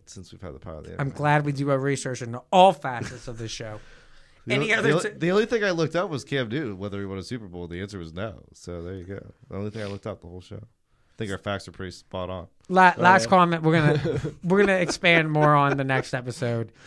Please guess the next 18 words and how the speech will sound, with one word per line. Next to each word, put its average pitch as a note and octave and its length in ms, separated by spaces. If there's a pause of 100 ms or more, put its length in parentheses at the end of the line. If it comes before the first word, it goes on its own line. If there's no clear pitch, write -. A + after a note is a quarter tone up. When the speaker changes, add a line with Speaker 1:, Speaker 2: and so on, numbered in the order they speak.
(280)
Speaker 2:
Did D3 240
you A3+ 200
see G#3+ 300
the E3 120
kiss - 360
heard D#3 200
around C#3 260
the C3 80
world? A2+ 320 (1080)
State A3 440
of G#3+ 60
the G#3 80
Union. D3 500
Speaker 1:
What, A#2+ 100
did C3 100
I A2+ 120
hear A2+ 300
it? - 240